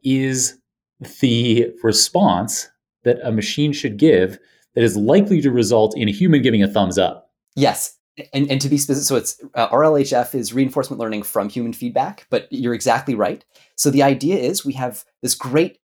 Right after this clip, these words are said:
Speaker 2: text autocomplete system, like, amazingly powerful. It's learned all kinds of stuff about the world, but it's doing something we don't want.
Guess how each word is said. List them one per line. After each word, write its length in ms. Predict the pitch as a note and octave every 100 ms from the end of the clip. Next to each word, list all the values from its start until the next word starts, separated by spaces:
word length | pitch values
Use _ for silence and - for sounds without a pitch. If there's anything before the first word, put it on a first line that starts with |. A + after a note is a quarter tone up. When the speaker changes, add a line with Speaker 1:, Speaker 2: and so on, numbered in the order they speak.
| -
Speaker 2:
text 260 | - D#3 C#3
autocomplete 520 | C#3 D3 C#3+ C#3+ C3
system, 420 | B2 - G3+ A#3+
like, 140 | G#2+ -
amazingly 520 | A#2+ A#2+ C3 C#3+ D#3+
powerful. 500 | C#3+ G2 G2 - A#2 -
It's 140 | -
learned 180 | B2 A2+
all 180 | C3+ C#3
kinds 180 | E3
of 60 | B2
stuff 180 | C#3+ C3
about 160 | C#3
the 80 | C#3
world, 260 | G#2 G#2 -
but 120 | G#2+
it's 120 | -
doing 460 | - B2 B2+ A#2+ - _
something 340 | - G#2+ B2 A2+
we 80 |
don't 180 | G#2+ A2
want. 320 | F2+ F#2 -